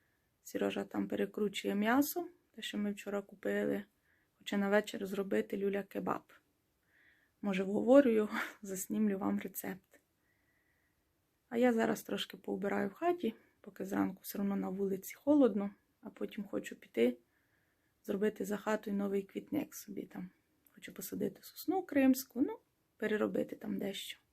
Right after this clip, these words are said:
Так що ось такі в мене плани. Сережа поїде ще в місто. Нам сусіди віддали один балон газовий, у них є зайві. Він поїде його заправи.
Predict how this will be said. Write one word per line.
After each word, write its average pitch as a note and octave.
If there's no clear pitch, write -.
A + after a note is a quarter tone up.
Так G3+
що -
ось G3+
такі -
в A3
мене G#3
плани. G3
Сережа G3+
поїде G3
ще -
в G#3
місто. D#4+
Нам G3+
сусіди G3+
віддали G3+
один G3
балон B3+
газовий, C#4
у A#3
них G3
є G3+
зайві. C#4+
Він G3
поїде G3+
його G3
заправи. C4+